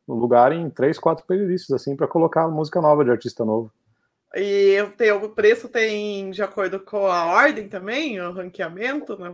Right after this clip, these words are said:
Speaker 2: na playlist?
Speaker 1: Não, é pe-, é pelo número de seguidores da playlist, né? E porque, não, porque
Speaker 2: Não,
Speaker 1: entra
Speaker 2: eu tô
Speaker 1: quando,
Speaker 2: falando, não, tô
Speaker 1: não,
Speaker 2: dizendo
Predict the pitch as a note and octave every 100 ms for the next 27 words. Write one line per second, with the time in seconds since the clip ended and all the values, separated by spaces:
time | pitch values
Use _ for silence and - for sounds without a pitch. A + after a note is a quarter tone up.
0 | - - F3 F3 F3 B3+ F#4+ - C3 A#2+
1 | A2 - C3+ B2+ B2 A#2+ B2+ C3 C#3 -
2 | D3+ D3 A#2+ B2+ C3 A#2+ - C3 A2+ A#2+
3 | B2+ B2 C#3+ D3+ _ _ _ _ A#2 B2
4 | - C3+ C3 A#2 - C#3 A3+ D3 A#3 -
5 | B3 A#3 C4 E3+ E3+